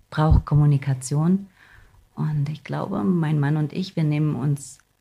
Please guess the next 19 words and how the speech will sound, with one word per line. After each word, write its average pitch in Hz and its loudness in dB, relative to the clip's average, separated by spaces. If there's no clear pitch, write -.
unglaublich 156 2
viel 127 -2
Zeit, 131 -4
miteinander 135 0
zu - -10
reden. 139 -2
Wir 123 2
reden 156 -2
ganz 165 0
viel 160 0
miteinander 135 -2
über - -2
alle 156 -2
möglichen 165 -2
Themen, 196 2
aber - 4
vor - -6
allem 165 0
über 170 2